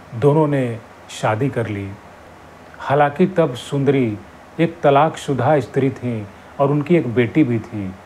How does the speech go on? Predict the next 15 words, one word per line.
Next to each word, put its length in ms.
फिर 140
भी 180
अभिनेता 540
फिरोज 440
खान 340
ने 240
उनसे 280
शादी 380
की 180
थी। 240
दोस्तों, 400
अभिनेता 480
फिरोज 400
खान 280
ने 280